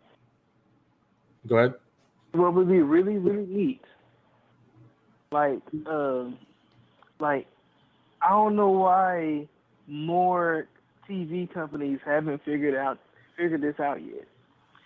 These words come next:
Speaker 2: You should use more anime shows to display your T Vs when you are selling them. Animes have some of the most beautiful and more deepest colors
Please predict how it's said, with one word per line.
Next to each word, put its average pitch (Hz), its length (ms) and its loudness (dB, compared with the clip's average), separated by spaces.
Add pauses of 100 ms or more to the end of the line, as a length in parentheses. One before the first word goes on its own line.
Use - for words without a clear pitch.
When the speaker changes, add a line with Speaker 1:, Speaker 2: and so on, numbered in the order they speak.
(400)
Speaker 2:
You 180 360 2
should 214 200 0
use 180 480 2
more 165 440 2
anime 180 680 -2
shows 156 580 0 (960)
to 156 140 2
display 156 1040 0 (560)
your 139 220 2
T 165 320 -6
Vs 147 380 -2
when 135 200 -4
you 139 480 -4
are 262 200 -10 (220)
selling 147 380 -2
them. - 220 -10 (1120)
Animes 170 640 2
have 156 300 0
some 147 160 0
of 143 60 0
the 143 60 0
most 135 280 -2 (100)
beautiful 160 480 2
and 139 240 -4
more 139 160 0
deepest 156 540 -6
colors 139 440 0